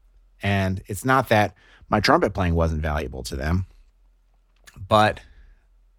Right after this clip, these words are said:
the fact that the trumpet book is, uh, for Under the Street Lamp is challenging. It's, it's a lead book. It's hard. It requires a,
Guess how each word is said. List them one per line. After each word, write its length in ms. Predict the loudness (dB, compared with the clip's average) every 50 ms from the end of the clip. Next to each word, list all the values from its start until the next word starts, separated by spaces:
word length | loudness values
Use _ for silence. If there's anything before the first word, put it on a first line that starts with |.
| _ _
the 100 | -8 -6
fact 380 | 0 2 4 4 4 2 0 0
that 320 | 2 2 2 2 0 -4 _ -20 -20 -20 -20 -20 -20 _ _ _ _ _ -6
the 200 | 0 2 2 4
trumpet 400 | 4 2 2 2 2 2 2 4
book 200 | 4 2 2 2
is, 120 | -2 -8 -10 _ _ _ _ _ _ -2
uh, 180 | 2 2 2 2
for 200 | 0 0 2 2
Under 140 | 4 2 2
the 60 | 0
Street 160 | -2 0 0
Lamp 160 | 2 2 0
is 80 | 0 -2
challenging. 440 | -2 -2 -4 -4 -6 -10 -12 -14 -14 -16 -16 -12
It's, 300 | -10 -10 -8 -8 -8 -6 -4
it's 140 | -4 0 2
a 60 | 4
lead 240 | 4 4 4 4 4
book. 240 | 2 2 2 0
It's 80 | -2 -2
hard. 340 | 0 2 2 4 4 2 0
It 160 | -2 -6 -10
requires 520 | -14 -8 -2 0 2 2 2 2 0 0
a, 240 | 0 0 0 0 -2